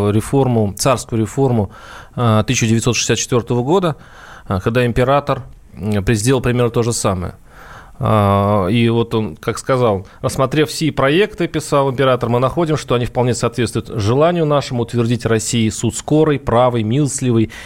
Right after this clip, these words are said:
и равный для всех подданных наших, возвысить судебную власть, дать ей надлежащую самостоятельность и вообще утвердить в народе нашем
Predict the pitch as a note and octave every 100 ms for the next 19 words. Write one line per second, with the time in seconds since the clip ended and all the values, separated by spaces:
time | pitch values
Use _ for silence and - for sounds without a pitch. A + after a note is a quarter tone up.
0 | - C3+ C3 E3 D#3+ D3 A#2 B2+ B2 C#3+
1 | C#3+ - C#3+ C3 A#2 A2+ - G#2+ G2 G#2
2 | - G#2+ A#2+ A#2 A2+ - A2 F3 E3 D#3+
3 | C3 C3 B2 B2+ - - - C3+ B2+ A#2+
4 | A2 A#2+ A#2 B2+ B2+ A2 G2 A2 G#2+ -
5 | A2 D#3+ - C#3+ C3+ - G#2 G2 - E3+
6 | D#3 A#2+ A#2+ B2 A2 B2+ D#3 C3+ B2 -
7 | G2+